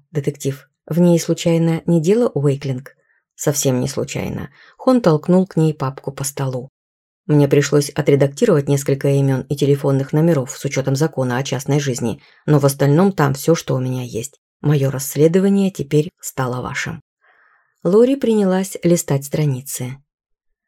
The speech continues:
Завещание Вирджинии Уэйклинг, фотографии с места преступления, полицейские отчёты. "Я даже не знаю, как вас благодарить", сказала она.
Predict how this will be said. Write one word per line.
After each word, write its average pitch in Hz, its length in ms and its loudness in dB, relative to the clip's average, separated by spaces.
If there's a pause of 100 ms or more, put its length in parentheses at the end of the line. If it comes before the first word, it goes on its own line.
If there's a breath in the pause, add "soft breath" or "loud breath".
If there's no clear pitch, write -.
Завещание 175 680 0
Вирджинии 139 600 2
Уэйклинг, 185 640 -2 (420)
фотографии 180 600 2
с - 120 -6
места 143 280 -2
преступления, 160 920 -2 (320)
полицейские 135 720 -2
отчёты. - 580 -12 (520)
"Я 180 260 0
даже 180 220 2
не 185 120 6
знаю, 180 340 2
как 190 220 -6
вас 190 180 -2
благодарить", 190 640 0
сказала 120 480 -6
она. 147 320 -4